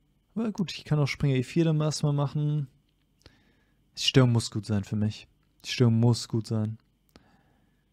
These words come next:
Ich stehe aktiv, bessere Struktur. Springer E vier.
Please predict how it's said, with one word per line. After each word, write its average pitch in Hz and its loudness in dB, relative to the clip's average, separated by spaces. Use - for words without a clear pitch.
Ich - -12
stehe 135 6
aktiv, 151 0
bessere 131 0
Struktur. 139 2
Springer - -6
E 113 0
vier. 131 2